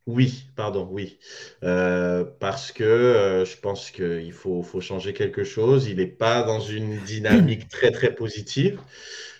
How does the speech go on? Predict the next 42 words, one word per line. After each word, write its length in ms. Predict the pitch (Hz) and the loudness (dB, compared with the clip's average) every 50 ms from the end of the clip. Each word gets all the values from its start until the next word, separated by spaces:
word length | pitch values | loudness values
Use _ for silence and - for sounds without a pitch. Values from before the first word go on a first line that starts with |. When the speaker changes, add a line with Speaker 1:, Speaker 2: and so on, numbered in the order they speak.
| _ _ 87 | _ _ -4
Speaker 1:
Euh, 260 | 87 87 87 87 87 | -2 0 0 0 0
oui, 240 | 90 92 104 127 135 | 0 0 2 2 2
c'est 160 | 131 131 123 | 2 2 0
un 120 | 107 101 | 0 -2
poste 320 | - - 113 107 - - 110 | 2 2 2 2 2 0 -4
à 80 | 98 | -4
part, 420 | 95 - 104 104 110 110 107 101 101 | -4 -2 -2 0 0 0 0 -2 -2
euh, 200 | 95 95 95 92 | -2 -2 -2 -2
le 140 | 90 90 - | -2 -2 -2
poste 220 | 98 98 92 95 | -4 -4 -2 -2
de 60 | 98 | -2
gardien, 600 | 90 95 92 95 95 87 95 107 110 113 123 131 | 0 0 -2 -2 -4 -2 0 0 2 4 4 4
mais 220 | 131 123 107 98 90 | 4 2 0 -2 -4
je 180 | - - - | -6 -12 -8
pense 300 | - 104 104 101 104 - - | -6 -6 -6 -6 -8 -10 -8
que 120 | - 98 | -8 -8
ça 200 | - - 95 92 | -6 -6 -8 -8
serait 200 | 90 - - 95 | -8 -8 -8 -6
intéressant 880 | 95 95 92 - 104 98 95 98 98 98 - - 101 104 104 104 104 104 | -6 -6 -4 -2 0 0 2 2 0 0 -4 -6 -6 -4 -4 -4 -6 -6
de 220 | 101 101 101 104 101 - _ _ _ _ | -8 -10 -12 -16 -18 -20 _ _ _ _
lui 120 | 101 92 | -14 -4
donner 240 | 87 98 98 98 101 | -2 0 0 0 0
une 100 | 101 101 | -4 -6
petite 240 | 101 - - - _ | -10 -16 -20 -20 _
pause, 720 | - 113 110 117 123 131 131 131 135 - - - - _ _ _ _ _ | -2 0 2 6 6 6 6 4 0 -4 -10 -16 -20 _ _ _ _ _
de 220 | - 101 95 101 104 101 | -20 -10 -2 0 2 2
voir 360 | 95 95 101 104 101 98 101 | 2 2 0 0 0 -2 -4
un 100 | 101 98 | -6 -6
peu, 140 | - - 107 | -6 -4 -4
euh, 960 | 110 107 107 104 101 98 98 95 92 92 92 90 87 87 87 87 85 85 - _ _ | -4 -2 -2 0 0 2 2 2 0 -2 -4 -6 -8 -10 -10 -12 -12 -14 -18 _ _
qu'on, 420 | 90 90 87 87 85 82 82 80 80 82 82 _ _ _ _ | -6 -6 -4 -4 -6 -8 -12 -16 -18 -20 -20 _ _ _ _
voilà, 360 | 95 98 95 82 76 - _ _ | -6 -4 -4 -4 -6 -10 _ _
qui, 240 | _ - 95 90 87 | _ -12 -10 -10 -10
qui, 320 | - - 92 87 87 85 | -10 -8 -6 -6 -6 -6
qui 140 | - - - | -10 -14 -12
voit 180 | 90 92 95 92 | -8 -4 -2 -2
un 80 | 92 | -2
peu 140 | 90 - 101 | -4 -6 -6
comment, 520 | - 104 98 92 92 95 95 95 92 90 | -4 -2 -2 0 0 -2 -2 -2 -2 -2
euh, 260 | 87 85 85 82 82 82 - _ | -4 -4 -6 -6 -8 -10 -10 _
Pantémis, 720 | 101 92 90 87 - 98 95 92 95 95 92 - - - | -8 -8 -8 -8 -8 -8 -6 -6 -6 -6 -8 -10 -10 -4
euh, 240 | 92 90 87 85 82 | -2 -2 -2 -2 -6